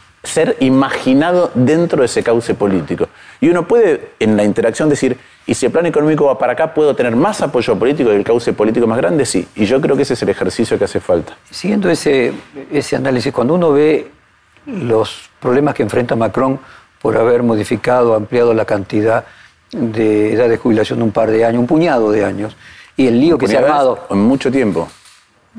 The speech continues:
Speaker 1: No es un puñado de años hoy, un puñado de años
Speaker 2: Además.
Speaker 1: que tiene impacto
Speaker 2: Además,
Speaker 1: en mucho
Speaker 2: y el
Speaker 1: tiempo.
Speaker 2: lío que se armó en,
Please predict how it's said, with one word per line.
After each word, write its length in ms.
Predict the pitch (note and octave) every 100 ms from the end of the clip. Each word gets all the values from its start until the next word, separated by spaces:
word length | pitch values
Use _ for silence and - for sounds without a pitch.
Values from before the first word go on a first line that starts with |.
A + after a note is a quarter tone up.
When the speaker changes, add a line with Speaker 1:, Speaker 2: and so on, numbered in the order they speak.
| G#3+ F3+
Speaker 1:
No 80 | G#2+
es 140 | A#2+
un 80 | G2+
puñado 280 | G2+ G#2 G#2
de 80 | G#2
años 280 | G#2 F#2 -
hoy, 240 | F#2 E2 - -
un 140 | F#2 E2+
puñado 360 | F#2+ A2 A2+
de 160 | A#2 A#2+
años 440 | C#3+ D3 E3 -
Speaker 2:
Además. 420 | - A2+ A#2+ G#2+
Speaker 1:
que 140 | - F#2+
tiene 240 | A2+ B2
impacto 600 | B2+ G2+ B2+ - C#3+ C#3+ - - _ -
Speaker 2:
Además, 360 | - B2 - A#2
Speaker 1:
en 60 |
mucho 180 | G2 -
Speaker 2:
y 20 | -
el 40 |
Speaker 1:
tiempo. 200 | C4 F#3
Speaker 2:
lío 140 | C4
que 100 | E3+
se 140 | - A#2+
armó 380 | A2+ A#2 A#2 A2+
en, 200 | G#2